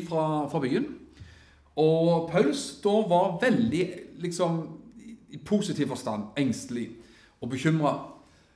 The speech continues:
eh, over tilstand til menigheten. For han måtte rett og slett stikke av gårde litt sånn før tida, eh, på grunn av, eh, forfølgelse. Og så var han veldig,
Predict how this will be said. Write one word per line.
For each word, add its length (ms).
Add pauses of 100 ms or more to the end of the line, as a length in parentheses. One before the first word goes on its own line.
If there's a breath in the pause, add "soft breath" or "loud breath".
(140)
eh, 360
over 440
tilstand 560
til 80
menigheten. 440
For 120
han 80
måtte 160
rett 100
og 60
slett 100
stikke 240
av 80
gårde 400
litt 160
sånn 140
før 160
tida, 260 (240)
eh, 260 (120)
på 100
grunn 180
av, 180
eh, 200
forfølgelse. 580 (480 loud breath)
Og 80
så 120
var 120
han 80
veldig, 280